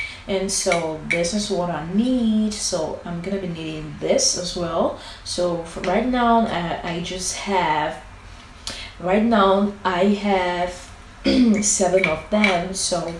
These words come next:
let's just see how it goes. So guys, and then you're definitely gonna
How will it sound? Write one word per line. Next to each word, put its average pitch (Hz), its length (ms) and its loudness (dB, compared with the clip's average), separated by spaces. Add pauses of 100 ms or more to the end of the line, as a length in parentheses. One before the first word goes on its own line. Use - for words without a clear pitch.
(460)
let's 180 260 -2
just 214 240 0
see 180 240 -4
how 165 240 -4
it 156 100 -2 (140)
goes. 175 560 -2 (320)
So 185 440 2
guys, 180 840 -2
and 170 540 -4
then 190 640 2 (100)
you're 170 420 -2
definitely 208 500 2
gonna 196 260 2